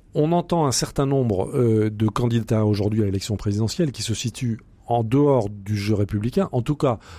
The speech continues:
en dehors de l'état de droit, je pense à Éric Zemmour qui a bien expliqué que le Conseil constitutionnel n'était pas à sa préoccupation, euh, qui, qui nous disent, euh, un peu comme Marine Le Pen, que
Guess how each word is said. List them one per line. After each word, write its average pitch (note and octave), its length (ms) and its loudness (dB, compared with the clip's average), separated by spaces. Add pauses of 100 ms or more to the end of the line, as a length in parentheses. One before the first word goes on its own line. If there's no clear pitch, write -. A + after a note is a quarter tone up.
(140)
en A2 120 -2
dehors A2 240 2
de G#2 100 0
l'état G2+ 240 0
de A2 100 0
droit, E3+ 240 2
je A#2+ 100 0
pense A2 240 -2
à A2+ 40 0
Éric G#2 220 0
Zemmour G#2+ 340 0
qui - 80 -4
a G#2 40 2
bien G#2 140 2
expliqué A2 420 -2
que - 100 -2
le F#2+ 60 -6
Conseil G2+ 260 0
constitutionnel G#2+ 720 -2
n'était A2 240 2
pas B2+ 140 0
à A2 60 0
sa - 160 -4
préoccupation, G#2+ 720 -2 (460)
euh, A#2 260 4
qui, A#2+ 280 -4
qui C3+ 240 -2
nous B2 120 4
disent, D#3+ 500 2
euh, B2 220 0
un B2 100 0
peu C#3+ 140 -2
comme G#2+ 140 0
Marine G2+ 220 2
Le A2+ 80 2
Pen, F3+ 240 2
que D#3+ 300 2